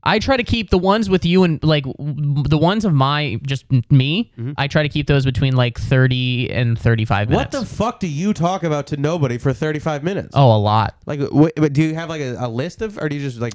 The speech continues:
Speaker 1: Yeah.
Speaker 2: go off the dome?
Speaker 1: No, I have, like, I'll, I'll, I'll take notes. I took a little bit of notes before this.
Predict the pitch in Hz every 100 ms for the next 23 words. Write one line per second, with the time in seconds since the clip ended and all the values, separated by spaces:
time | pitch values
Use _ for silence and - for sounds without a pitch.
0 | - 427 294 143 143 143 117 120 147 110
1 | - 180 185 156 196 190 170 156 - 165
2 | 214 208 143 185 185 165 233 196 123 143
3 | 185 269 262 202 175 156 135 139 135 -
4 | 127 110 117 -